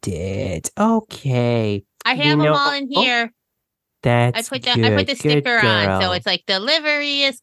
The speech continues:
Speaker 2: clean."
Speaker 1: Yeah, it just pats her
Speaker 2: Yeah.
Speaker 1: on the head
Speaker 2: Thank you.
Speaker 1: absentmindedly.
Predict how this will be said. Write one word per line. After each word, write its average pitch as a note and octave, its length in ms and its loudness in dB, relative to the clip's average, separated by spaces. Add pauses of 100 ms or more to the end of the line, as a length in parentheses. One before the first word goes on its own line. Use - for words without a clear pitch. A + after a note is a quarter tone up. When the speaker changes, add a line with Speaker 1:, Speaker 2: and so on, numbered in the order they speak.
Speaker 2:
clean." G#3 1000 -2
Speaker 1:
Yeah, A2+ 120 4
it G2 220 -2
just - 380 -2 (140)
pats - 420 -2
her A2+ 80 2
Speaker 2:
Yeah. G#2 100 2
Speaker 1:
on G#2+ 100 0
the G2 120 -2 (120)
head G2 560 -2 (560)
Speaker 2:
Thank G3 300 -2
you. D3+ 140 -10 (120)
Speaker 1:
absentmindedly. A2 1040 -2